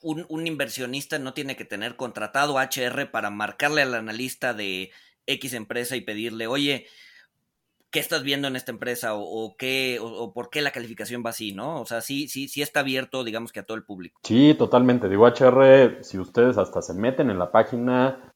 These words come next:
Speaker 2: no te piden ningún usuario, password, nada. O sea, puedes entrar, ver los reportes. El mismo reporte que ustedes están viendo es probablemente el reporte que le dimos a la entidad, eh,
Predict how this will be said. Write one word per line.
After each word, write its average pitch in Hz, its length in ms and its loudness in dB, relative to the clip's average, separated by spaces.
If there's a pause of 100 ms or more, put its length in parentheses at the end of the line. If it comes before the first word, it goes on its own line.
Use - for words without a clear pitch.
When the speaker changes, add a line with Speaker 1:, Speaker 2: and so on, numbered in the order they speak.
Speaker 2:
no 92 300 0
te 117 100 0
piden 117 280 0
ningún 92 240 -2
usuario, 113 580 2
password, 104 440 0
nada. 90 360 -2
O - 40 -20
sea, 87 160 -6 (100)
puedes 107 240 2
entrar, 107 640 8
ver 113 140 8
los 117 180 6
reportes. 113 880 4 (200)
El 95 180 -2
mismo 160 280 6
reporte 123 340 6
que 107 40 0
ustedes 110 280 0
están 104 160 -2
viendo 113 220 0
es 104 60 -8
probablemente 101 460 2
el 92 60 -2
reporte 110 420 2
que 90 80 -8
le 85 100 -2
dimos 98 240 -4
a 87 40 -6
la 85 100 -6
entidad, 104 640 4 (260)
eh, 87 200 -4